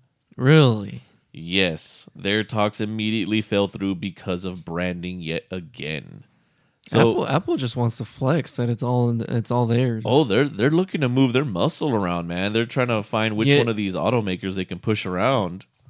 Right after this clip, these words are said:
Speaker 1: It's not gonna happen. If they really wanna make it known, they, they just need to show and make their own car, and then they'll let the,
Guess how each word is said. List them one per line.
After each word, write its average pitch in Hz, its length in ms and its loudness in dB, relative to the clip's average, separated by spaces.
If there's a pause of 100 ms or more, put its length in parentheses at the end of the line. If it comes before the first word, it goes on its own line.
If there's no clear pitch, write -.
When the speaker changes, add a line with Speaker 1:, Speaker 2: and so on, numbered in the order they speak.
(720)
Speaker 1:
It's 117 160 -6
not 131 180 4
gonna 117 140 4
happen. 113 460 2 (380)
If 120 240 0
they 139 140 6
really 156 260 6
wanna 139 280 6
make 131 220 2
it 123 80 0
known, 123 440 4
they, 123 280 0
they 120 180 -2
just 120 220 -4
need 123 160 0
to 120 100 -6
show 123 400 -2
and 123 140 0
make 117 180 0
their 120 140 -4
own 120 160 -2
car, 117 380 -6 (220)
and 123 220 4
then 123 200 4
they'll 123 120 4
let 123 200 2
the, 120 280 -6